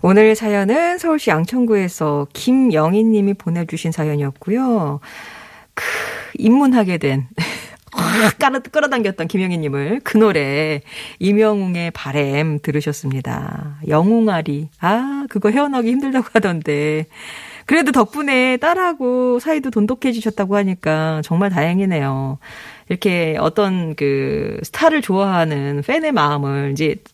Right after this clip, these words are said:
이제 아시는 거잖아요. 불쑥불쑥 화가 나고 갑자기 눈물도 나고 갱년기가 참 힘들다고 하는데 새로운 활력소를 얻으셔서 이겨내고 있으시다고 하니까 이것도 뭐 장점, 좋은 점이죠.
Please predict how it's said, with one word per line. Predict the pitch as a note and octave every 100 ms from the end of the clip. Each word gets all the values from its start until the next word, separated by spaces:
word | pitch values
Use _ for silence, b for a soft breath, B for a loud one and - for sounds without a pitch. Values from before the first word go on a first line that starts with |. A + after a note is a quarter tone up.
| -
이제 | A#3 C4
아시는 | - A#3 C#4+
거잖아요. | A3 E3+ D#3 C#3+ C#3 D3+ E3 D#3+ B B B B B
불쑥불쑥 | A3 G#3+ - D4 C#4+ -
화가 | F#4+ F#4
나고 | E4 C#4 A#3+ A#3+ A#3+ B B B
갑자기 | - - B3+
눈물도 | A3 A3+ B3 A#3+
나고 | A#3 G#3 G#3 G#3 G#3+
갱년기가 | - G#3+ A#3+ A3+ A3
참 | A3 C#4+
힘들다고 | D#4+ D4+ B3+ G#3+
하는데 | A3+ A3+ G#3 F3+ G3 G3+ B B B
새로운 | - E4+ E4+ D#4
활력소를 | D4 F#4+ F4 - B3+
얻으셔서 | D#3 E3+ F#3 F3 - D3+ D#3 D#3+ D3+ B B
이겨내고 | F3 G#3 F3+ F3
있으시다고 | E3 - F#3 - E3+ E3+
하니까 | E3 D3 - C#3+ C#3 C#3 -
이것도 | G3+ A#3 A#3+
뭐 | A#3+ F#3+ F3+
장점, | F3 D3 C#3+ D#3+ C#3
좋은 | - F#3+ F#3
점이죠. | D#3+ E3 - C3+ C3 C#3